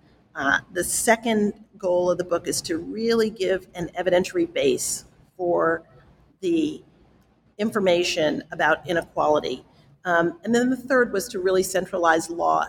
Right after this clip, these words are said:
as a, uh, creator of the problem and a solution, uh, to the problem. So going to that second goal, inequality in its generic form is really well supported by the social science evidence, right? The evidence that there is a positive relationship, a predictably,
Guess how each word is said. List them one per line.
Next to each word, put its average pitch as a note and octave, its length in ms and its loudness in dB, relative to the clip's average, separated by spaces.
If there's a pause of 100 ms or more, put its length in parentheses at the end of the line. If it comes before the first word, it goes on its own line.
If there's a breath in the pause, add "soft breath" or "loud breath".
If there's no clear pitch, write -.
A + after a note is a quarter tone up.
(120)
as E3+ 300 0
a, D#3 280 2 (200)
uh, - 280 2
creator F#3 600 0
of F3 120 -8
the F3 60 -16
problem E3 340 2
and - 100 0
a E3 60 0
solution, E3 640 0 (160)
uh, E3 120 4
to - 120 -14
the F3 80 -10
problem. F#3 320 2
So A#3+ 160 -4
going D#4 240 2
to E4+ 120 -6
that A3+ 220 -2
second A3+ 340 -2
goal, F3+ 300 2 (340 loud breath)
inequality B3+ 840 2
in G#3 80 0
its G3 160 0
generic G3 560 0
form F3+ 160 0
is E3+ 160 0
really A3 560 0
well E3+ 180 0
supported E3+ 520 -2
by D#3 100 0
the E3+ 80 -4
social D3+ 300 -2
science C#3+ 360 2
evidence, - 540 -4 (420 soft breath)
right? F3+ 240 2 (320 soft breath)
The C4 240 -2 (180)
evidence C#4+ 720 0
that G#3+ 180 0
there A3 140 0
is A3 240 0
a F#3+ 200 0
positive C4 680 -2
relationship, A3 680 0
a - 60 -16
predictably, B3+ 920 0